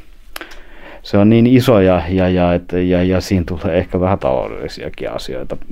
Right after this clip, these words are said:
e-, eteen ihan siellä niin kuin teostuotannon puolella.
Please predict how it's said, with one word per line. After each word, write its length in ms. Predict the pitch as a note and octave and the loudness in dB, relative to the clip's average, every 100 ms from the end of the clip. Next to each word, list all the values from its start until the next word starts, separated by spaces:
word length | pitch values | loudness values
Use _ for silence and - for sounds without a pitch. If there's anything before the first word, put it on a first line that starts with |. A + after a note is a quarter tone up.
| D2 - - - - | -10 -12 -14 -14 -8
e-, 340 | D#2+ F2+ - | -4 -2 -2
eteen 360 | F#2 F2+ D#2+ D2 | -2 -2 -2 -4
ihan 240 | D#2 D#2 | -4 -6
siellä 300 | - D#2 D#2 | -6 -8 -6
niin 180 | D2+ D#2 | -8 -8
kuin 140 | C#2+ | -10
teostuotannon 760 | - C#2 C2 - B1 A#1 A#1 - | -8 -6 -6 -8 -10 -8 -10 -10
puolella. 560 | - G1+ G1+ - - | -10 -8 -8 -10 -10